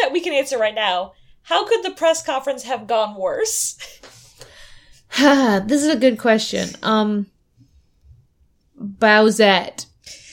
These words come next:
Speaker 1: I'm so upset
Speaker 2: <laughs>
Speaker 1: about Bowsette. <laughs> So
Speaker 2: Are you
Speaker 1: upset.
Speaker 2: upset about Peachette or just Bowsette?
Speaker 1: Bowsette, 'cause Peachette I haven't actually even seen. I don't know what Peachette looks like.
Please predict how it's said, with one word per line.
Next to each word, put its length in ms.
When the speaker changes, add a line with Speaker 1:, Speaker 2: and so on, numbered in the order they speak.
Speaker 1:
I'm 240
so 460
upset 520
Speaker 2:
<laughs> 120
Speaker 1:
about 240
Bowsette. 640
<laughs> 420
So 260
Speaker 2:
Are 40
you 160
Speaker 1:
upset. 240
Speaker 2:
upset 60
about 180
Peachette 400
or 80
just 220
Bowsette? 560
Speaker 1:
Bowsette, 560
'cause 180
Peachette 420
I 80
haven't 260
actually 320
even 180
seen. 460
I 100
don't 180
know 140
what 160
Peachette 380
looks 220
like. 460